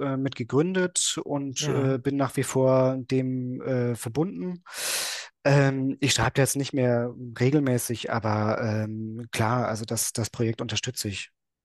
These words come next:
Speaker 2: Mhm, verstehe. Und, ähm, jetzt noch was ganz Persönliches, nämlich, welches ist dein Lieblingstier?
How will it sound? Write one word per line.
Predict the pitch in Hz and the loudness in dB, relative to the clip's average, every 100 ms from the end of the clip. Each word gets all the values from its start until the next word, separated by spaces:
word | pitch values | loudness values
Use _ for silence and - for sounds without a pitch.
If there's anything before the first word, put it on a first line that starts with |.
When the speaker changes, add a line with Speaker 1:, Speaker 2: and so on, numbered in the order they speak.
| - | -6
Speaker 2:
Mhm, | 123 110 110 123 _ | -4 -2 -6 -10 _
verstehe. | - - - 113 107 _ - - - - _ - | -20 -20 -12 -12 -12 _ -20 -20 -20 -20 _ -4
Und, | 160 165 147 | 0 0 0
ähm, | 165 151 147 151 151 147 123 _ _ _ | 0 2 2 0 0 -2 -8 _ _ _
jetzt | 147 143 | -10 -6
noch | 151 120 | -6 -4
was | 117 - | -6 -6
ganz | 117 113 | -8 -8
Persönliches, | - - 147 254 165 120 - | -12 -6 -4 -2 -4 -6 -10
nämlich, | 101 104 101 - - - _ _ | -10 -8 -10 -16 -20 -20 _ _
welches | 170 180 202 - 240 | -6 -6 -8 -12 -12
ist | 202 - | -12 -8
dein | 170 170 | -6 -4
Lieblingstier? | 151 214 - 92 - - - 92 | -4 -8 -8 -12 -12 -18 -16 -16